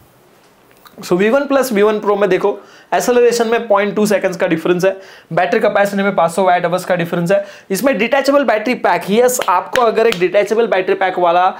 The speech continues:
इलेक्ट्रिक स्कूटर चाहिए तो आप बजाज के साथ नहीं जा सकते, आपको लेना पड़ेगा हीरो मोटोकॉर्प का Vida इलेक्ट्रिक स्कूटर।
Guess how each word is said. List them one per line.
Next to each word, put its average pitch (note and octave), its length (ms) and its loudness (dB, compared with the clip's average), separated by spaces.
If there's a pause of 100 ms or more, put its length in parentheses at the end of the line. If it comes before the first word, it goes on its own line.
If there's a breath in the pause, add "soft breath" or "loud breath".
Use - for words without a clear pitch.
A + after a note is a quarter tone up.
(300 loud breath)
इलेक्ट्रिक F3+ 380 0
स्कूटर F#3 320 0
चाहिए F3 340 2
तो F#3 140 0
आप F3 260 2
बजाज F3 300 0
के F#3+ 100 0
साथ F3 260 -2
नहीं G#3 280 0
जा B3 160 2
सकते, G3+ 320 -4
आपको E3+ 280 0
लेना D#3 220 4
पड़ेगा D#3 280 0
हीरो D#3 460 0 (160)
मोटोकॉर्प D3 520 -2
का D#3 200 -2
Vida D3 160 0
इलेक्ट्रिक D3 340 -4
स्कूटर। G3+ 340 0